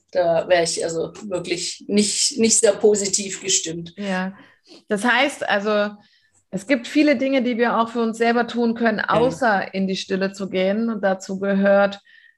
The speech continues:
Speaker 2: Nachrichten zum Beispiel reduzieren, sich
Speaker 1: Genau, lieber in die Natur raus und
Speaker 2: Ja.
Speaker 1: mal Vogelgezwitscher hören und nicht immer so am Handy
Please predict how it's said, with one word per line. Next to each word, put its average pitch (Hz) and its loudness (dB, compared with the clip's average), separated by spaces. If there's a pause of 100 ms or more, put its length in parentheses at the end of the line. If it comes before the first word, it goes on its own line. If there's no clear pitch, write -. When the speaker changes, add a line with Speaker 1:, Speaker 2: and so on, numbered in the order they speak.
(140)
Speaker 2:
Nachrichten 202 0
zum 196 -8
Beispiel 185 -4
reduzieren, 214 -4
sich 190 0
Speaker 1:
Genau, 151 0
lieber 220 4
in 202 2
die 196 0
Natur 190 4
raus 214 6
und 190 -4
Speaker 2:
Ja. 175 -4
Speaker 1:
mal 180 0 (420)
Vogelgezwitscher 226 2
hören 202 6
und 190 -4
nicht 208 -4
immer 185 2
so 180 0
am 180 -4
Handy 208 0